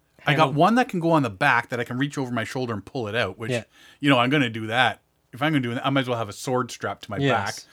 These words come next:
Speaker 1: Yeah. <laughs>
Speaker 2: Yes, Rambo.
Speaker 1: <laughs> Yeah. The power of He-Man,
Speaker 2: <laughs>
Speaker 1: right? Uh, but it's got the one on the chest that I can just, uh, and I've got the, there's two little things that squeeze together and I pull the
Speaker 2: Yeah.
Speaker 1: knife out if I need to cut some, some string or whatever.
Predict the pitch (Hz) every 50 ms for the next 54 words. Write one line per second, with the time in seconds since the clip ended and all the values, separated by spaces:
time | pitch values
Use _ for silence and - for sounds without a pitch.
0 | - - _ _ - - - - - 494 554 587 605 719 698 679 - - - 156
1 | 147 - - 127 117 117 117 117 123 135 127 - - _ - - - - - -
2 | - - 247 - 508 466 - - - - 226 466 571 523 - - - - - -
3 | - - - - 254 240 226 196 180 185 214 220 233 214 202 190 160 135 127 120
4 | 131 160 - - - - 196 180 143 143 156 156 - - - - - - - -
5 | _ - - 143 143 143 139 139 143 175 - 180 175 165 165 - 175 165 165 165
6 | 147 156 156 151 143 120 - - - 156 147 151 - - 135 127 123 120 120 113
7 | 117 - - - - - - - 131 123 - 147 131 123 117 135 139 131 - -
8 | 113 107 107 110 107 107 107 107 107 - - - 127 120 113 107 101 - - 113
9 | 107 101 104 101 95 - - - 123 113 107 101 - 113 95 107 104 98 98 101
10 | 98 - - - 107 95 95 135 117 101 98 - - 101 98 92 104 - - 101
11 | 101 101 98 92 98 92 - _ _ _ _ _ _ _ - - - - - -
12 | - - 190 160 123 110 - - - 104 95 - - 107 101 98 98 98 95 92
13 | 90 90 90 90 92 90 92 104 110 107 101 95 87 82 82